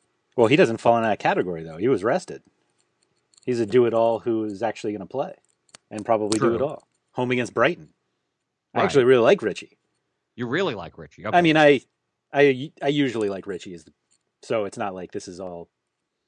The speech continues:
Speaker 2: But would you
Speaker 1: big
Speaker 2: take
Speaker 1: change, but
Speaker 2: Ritchie over a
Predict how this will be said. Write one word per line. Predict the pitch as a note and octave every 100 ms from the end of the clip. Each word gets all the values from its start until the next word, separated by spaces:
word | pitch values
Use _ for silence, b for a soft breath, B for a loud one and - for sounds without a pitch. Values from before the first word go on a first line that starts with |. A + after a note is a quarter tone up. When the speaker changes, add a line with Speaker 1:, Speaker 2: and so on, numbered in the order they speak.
| _ _ _ -
Speaker 2:
But | D#3
would | E3
you | E3+
Speaker 1:
big | F#3
Speaker 2:
take | G3
Speaker 1:
change, | F2+
but | C#3
Speaker 2:
Ritchie | E3+ E3+ D#3 B2+ A#2+ - _ _ _
over | C3+ D3 D#3 A#2 A2 G#2+ A#2 _ _ _ -
a | A#2 A2+ A2 G#2+ G2+